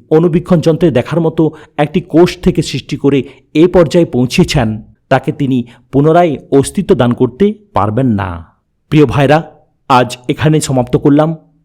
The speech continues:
ভিডিওর পরবর্তী অংশ অর্থাৎ অধ্যায় তেরো, কিছু নিদর্শনের প্রতি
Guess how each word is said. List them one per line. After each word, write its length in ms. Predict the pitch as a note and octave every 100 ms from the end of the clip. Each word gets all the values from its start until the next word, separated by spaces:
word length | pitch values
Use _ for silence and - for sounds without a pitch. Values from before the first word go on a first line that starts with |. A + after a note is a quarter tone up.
| _ -
ভিডিওর 320 | G#2+ B2 D#3
পরবর্তী 400 | - A#2+ C3 B2
অংশ 220 | C3+ C3 - A2+ G2+ _ _ _ -
অর্থাৎ 320 | B2+ - C#3+ C3+ - _ _
অধ্যায় 320 | C3 B2 D#3 E3
তেরো, 220 | G#2+ B2+ - - _ _
কিছু 180 | - D#3
নিদর্শনের 520 | D#3+ C3+ D#3 F3 F3 F3
প্রতি 340 | B2 G#2+ B2+